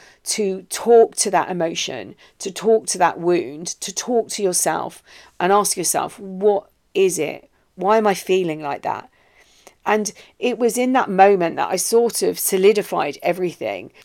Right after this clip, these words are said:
I'd been running a meditation week, I think it was, and was, this was, uh, this was months and months prior to, um, this moment.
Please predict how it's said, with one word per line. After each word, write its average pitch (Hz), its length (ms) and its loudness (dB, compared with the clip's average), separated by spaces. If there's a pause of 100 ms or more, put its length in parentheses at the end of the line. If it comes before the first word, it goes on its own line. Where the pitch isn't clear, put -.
I'd 180 180 -6
been 175 200 -2
running 160 460 -2 (180)
a - 80 -14
meditation 165 960 -2
week, 165 420 0
I 147 60 -8
think 147 300 -6
it - 100 -12
was, - 440 -4 (200)
and 160 720 -4 (160)
was, 180 300 -2
this 202 260 4
was, 190 320 -2
uh, 156 260 2
this 175 220 -4
was 156 160 -6
months 160 380 -4
and 147 80 -8
months 139 220 -6
prior 143 340 -8
to, - 420 -10 (200)
um, 123 320 -6 (120)
this - 240 -8
moment. 117 460 -8